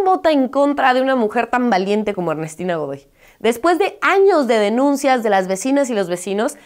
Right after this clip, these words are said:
nadie se había atrevido y fue ella la primera que dijo,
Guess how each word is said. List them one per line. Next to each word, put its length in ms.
nadie 440
se 140
había 160
atrevido 420
y 80
fue 300
ella 280
la 160
primera 340
que 120
dijo, 400